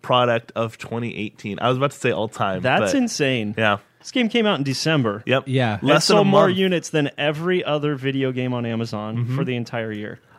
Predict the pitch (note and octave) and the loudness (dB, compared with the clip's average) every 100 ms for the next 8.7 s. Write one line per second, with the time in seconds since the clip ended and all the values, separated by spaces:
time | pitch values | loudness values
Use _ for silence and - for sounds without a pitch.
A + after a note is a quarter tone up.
0 | - D3 D#3 D#3 - C#3 F3+ F#3 G3 F3 | 0 2 2 0 2 2 4 4 6 6
1 | C#3+ E3 F3 E3+ C#3+ D#3 D3+ C3 C#3 B2+ | 6 6 6 6 4 4 4 2 0 0
2 | A#2 A#2+ A2 A2+ - - C#3 A#2+ A#2+ A2 | -2 -2 -2 -4 -6 -4 -4 -4 -6 -6
3 | G#2+ A2+ A2 - A2+ A2+ - _ _ A2 | -8 -8 -12 -8 -4 -4 -4 _ _ 2
4 | A#2+ C3 _ _ _ A#2+ B2 B2 D#3+ F#3+ | 2 2 _ _ _ -2 -2 0 2 4
5 | F#3+ G#2 D3 A2+ A2 B2+ A2 A2 D3+ D3+ | 4 4 4 2 0 -4 -2 2 2 4
6 | C#3 C3+ A#2 B2 C#3 - G2 E2 A2 D#3+ | 4 4 4 0 -2 -4 -6 -2 2 4
7 | E3+ G3+ F3+ F3 E3 D#3 D#3+ D3+ C#3 C3+ | 4 2 2 2 0 0 0 0 0 -2
8 | C3 C#3 C3+ C3+ C3+ C3 | -4 -4 0 2 2 0